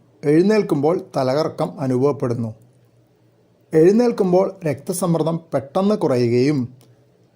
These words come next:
തലച്ചോറിലേക്കുള്ള രക്തചംക്രമണം കുറയുകയും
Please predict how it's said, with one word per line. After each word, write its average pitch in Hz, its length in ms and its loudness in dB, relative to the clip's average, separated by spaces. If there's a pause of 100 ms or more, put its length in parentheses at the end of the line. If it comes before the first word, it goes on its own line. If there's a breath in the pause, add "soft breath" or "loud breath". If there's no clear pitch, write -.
(160)
തലച്ചോറിലേക്കുള്ള 170 880 0 (200)
രക്തചംക്രമണം 147 840 -2
കുറയുകയും 127 580 -2